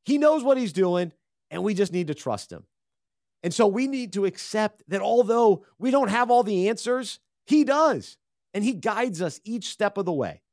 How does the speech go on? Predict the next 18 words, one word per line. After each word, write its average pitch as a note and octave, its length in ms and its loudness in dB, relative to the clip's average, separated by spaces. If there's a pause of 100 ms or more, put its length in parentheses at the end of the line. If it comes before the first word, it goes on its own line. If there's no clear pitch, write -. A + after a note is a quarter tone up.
(600)
So G3+ 160 6
when G3 180 6
we're B3 160 6
wrestling G#3 640 0
with C3+ 160 -4
questions G#3 540 -2
and F3 120 -4
concerns G#3+ 680 0
about D#3 260 2
the C#3+ 80 0
hows, F3+ 720 2
the F3 100 2
whys, E3+ 720 2
and F3 220 -6
the D#3+ 60 4
whats C#3+ 560 0
of F#3 140 0
life, D3+ 560 -2